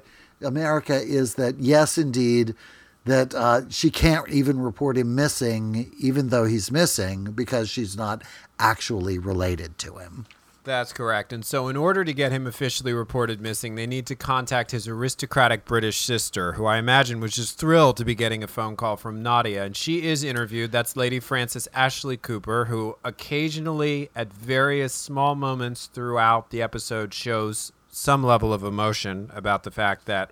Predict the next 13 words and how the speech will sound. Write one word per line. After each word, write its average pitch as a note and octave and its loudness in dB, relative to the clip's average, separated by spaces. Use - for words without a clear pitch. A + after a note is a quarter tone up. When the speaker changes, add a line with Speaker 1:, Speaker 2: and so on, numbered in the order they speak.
Speaker 2:
her F#2 -16
brother F2+ -6
is E2+ -12
missing, F#2 -10
uh, A2 0
but G#2+ -6
in G#2+ -8
a - -10
very A#2 0
dignified G2 -2
and F2 -8
British F2 -8
way. E2 -6